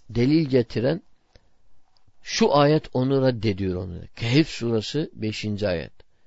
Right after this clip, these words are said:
Ne diyor? Keburat kelimeten tehrucu min afwahihim in yekulune illa kedibe.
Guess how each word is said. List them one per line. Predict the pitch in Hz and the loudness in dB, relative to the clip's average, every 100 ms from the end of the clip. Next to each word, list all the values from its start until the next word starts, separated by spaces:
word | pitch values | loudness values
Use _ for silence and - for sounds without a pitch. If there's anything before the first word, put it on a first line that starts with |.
| - - | -20 -4
Ne | 131 170 | 0 2
diyor? | 131 120 - _ - - - - _ - - | 2 -2 -4 _ -20 -20 -20 -20 _ -20 0
Keburat | 151 170 160 123 - - | 6 8 6 4 0 -6
kelimeten | 120 120 139 117 104 - 104 92 - _ - - _ _ _ _ _ - - | 0 2 2 0 -2 -6 -8 -8 -18 _ -20 -20 _ _ _ _ _ -10 0
tehrucu | 156 151 123 120 113 | 0 0 -2 -2 0
min | 113 110 - | 0 -2 -4
afwahihim | 110 107 104 117 123 107 98 98 95 - - | -6 -6 0 2 4 2 -2 -4 -8 -6 0
in | 165 | 2
yekulune | 131 120 110 107 117 113 117 113 107 - | 4 2 0 -2 -2 -2 -2 -2 -2 -4
illa | 113 110 104 101 98 | -4 -2 -2 -2 -4
kedibe. | - - 117 104 95 | -4 -2 -2 -2 -6